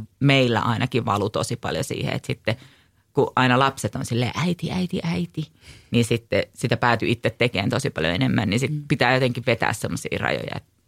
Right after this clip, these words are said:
Speaker 1: että tänään on isin ilta, että menkää sinne nyt häneltä ky-, pyytämään.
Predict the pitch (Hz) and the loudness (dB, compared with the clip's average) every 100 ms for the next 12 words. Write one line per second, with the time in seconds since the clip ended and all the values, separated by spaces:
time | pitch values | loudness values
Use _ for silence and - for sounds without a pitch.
0 | - 151 214 208 185 185 139 113 95 - | -4 0 2 2 2 0 0 0 -2 -4
1 | 131 - _ _ - 139 143 120 139 127 | -8 -8 _ _ -12 -4 -2 0 0 0
2 | 135 123 - - - - 127 117 110 - | 0 -2 -2 -6 -8 -2 0 2 0 -4
3 | 107 - 113 92 110 110 | -6 -4 -4 -2 -2 0